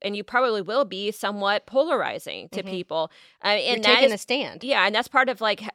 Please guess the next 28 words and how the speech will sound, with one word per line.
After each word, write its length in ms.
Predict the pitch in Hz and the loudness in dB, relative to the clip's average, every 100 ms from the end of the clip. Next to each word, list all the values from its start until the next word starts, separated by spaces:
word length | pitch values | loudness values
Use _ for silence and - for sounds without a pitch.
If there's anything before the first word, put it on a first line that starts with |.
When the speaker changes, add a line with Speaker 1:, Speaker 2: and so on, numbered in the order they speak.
| 190 | -4
Speaker 1:
being 240 | 233 226 | -2 -2
able 380 | - 208 190 208 | -2 -4 -2 -2
to 180 | - 196 | -2 -4
establish 520 | 190 - 226 233 220 | -2 0 0 0 -6
your 160 | 208 196 | -6 -6
voice 520 | 202 214 190 190 - - | -4 0 0 0 -8 -6
in 220 | 208 202 | -4 -4
the 140 | 185 156 | -6 -6
industry 640 | 285 269 - 180 170 180 - _ | -4 -6 -6 -6 -6 -8 -14 _
that 160 | - 185 | -6 -4
you 140 | 196 | -2
wanna 300 | 190 190 190 _ | -2 0 -2 _
establish 400 | 190 - 180 185 | -12 -4 -4 -4
a 60 | 175 | -6
voice 360 | 196 285 330 175 | -4 -4 -2 -4
in, 200 | 180 196 | -4 -4
is 200 | 214 190 | -8 -2
that 220 | 208 - | -4 -4
you 140 | 220 233 | -6 -6
have 340 | 220 240 311 | 0 2 0
to 400 | - 214 208 202 | -4 -4 -2 -4
<laughs> 20 | |
have 380 | 196 208 220 226 | -2 0 2 0
some 420 | - - 247 240 | -4 -2 0 0
level 440 | 190 196 190 196 196 | 0 0 2 2 2
of 340 | 190 185 185 _ - - 196 | 2 0 -2 _ -20 -8 -4
a 120 | 190 | -4
stand, 600 | - 269 - 175 185 | -4 -4 0 0 -2